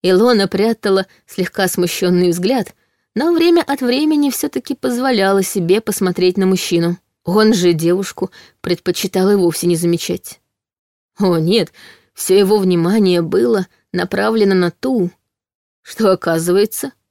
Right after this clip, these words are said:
умела краснеть. С этого берега теперь Рейтара даже толпа драконов не сдвинула бы. "Амелия, вы выходите?" поторопил он её подчёркнуто вежливо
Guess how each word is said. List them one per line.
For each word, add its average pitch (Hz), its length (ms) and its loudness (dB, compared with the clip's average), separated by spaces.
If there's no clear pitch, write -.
умела 180 400 2
краснеть. 233 580 -4
С - 120 -4
этого 294 340 2
берега 294 460 2
теперь 277 480 -6
Рейтара 226 560 2
даже 214 300 -4
толпа 220 400 -2
драконов 226 580 -2
не 190 100 2
сдвинула 175 420 2
бы. 165 160 -2
"Амелия, 190 500 6
вы 208 180 6
выходите?" 311 560 -2
поторопил 185 560 2
он 180 140 4
её 180 340 4
подчёркнуто 175 640 -2
вежливо 175 560 0